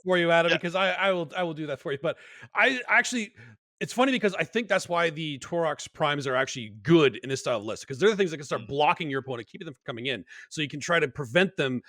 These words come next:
Speaker 1: from getting to those, the juicy parts of your army. These, this is why any kind of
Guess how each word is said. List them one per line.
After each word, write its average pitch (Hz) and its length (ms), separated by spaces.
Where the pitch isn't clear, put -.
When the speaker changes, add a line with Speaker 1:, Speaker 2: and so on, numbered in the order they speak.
Speaker 1:
from 135 120
getting 165 280
to 147 60
those, 131 360
the 123 120
juicy 127 240
parts 123 240
of - 40
your 113 140
army. 117 300
These, 180 300
this 196 160
is 196 120
why 151 400
any 165 180
kind 160 260
of 131 200